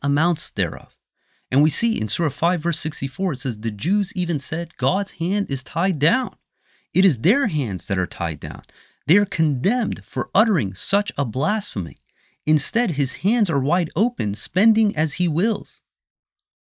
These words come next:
So this concept of thinking God's hands are tied down is as if thinking God's provisions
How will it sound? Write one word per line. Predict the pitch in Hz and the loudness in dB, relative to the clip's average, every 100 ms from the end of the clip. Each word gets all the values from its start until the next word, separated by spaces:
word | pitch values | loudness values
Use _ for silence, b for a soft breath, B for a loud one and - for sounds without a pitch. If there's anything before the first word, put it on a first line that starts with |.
| _ _ _ _ _ _ _ _ _ _ _ _ _ | _ _ _ _ _ _ _ _ _ _ _ _ _
So | _ 127 | _ 0
this | 220 - | 0 0
concept | - 214 226 - 95 - | -2 -2 -2 -6 -8 -10
of | - | -4
thinking | 180 190 175 | -2 0 0
God's | 113 110 160 - | -2 -4 -8 -4
hands | 131 160 139 | -4 -2 -4
are | 104 | -6
tied | - 120 98 | -4 -6 -2
down | 143 190 117 | -2 -2 -4
is | 123 | -6
as | 120 | -4
if | 143 | -4
thinking | - 196 190 143 | -2 -2 0 -2
God's | 101 139 170 | -2 -2 -4
provisions | - 127 98 180 226 110 | -4 -4 0 0 2 0